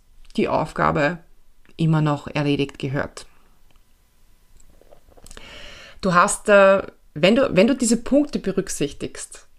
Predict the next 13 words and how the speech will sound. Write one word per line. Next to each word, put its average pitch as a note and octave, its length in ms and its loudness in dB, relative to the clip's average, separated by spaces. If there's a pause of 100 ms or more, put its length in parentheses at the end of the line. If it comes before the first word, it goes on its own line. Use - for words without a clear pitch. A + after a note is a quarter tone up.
(380)
hast - 440 -2
du, G#3+ 200 4
und E3 280 -4
das D#3+ 180 2
ist D3 320 -6
wirklich B3 340 -2
großartig, D#3+ 760 0 (520)
du - 160 -6
hast G3 280 0 (120)
aktiv G3+ 760 0
eine F3 320 -2
Entscheidung F3+ 400 -2
getroffen, D#3+ 800 -4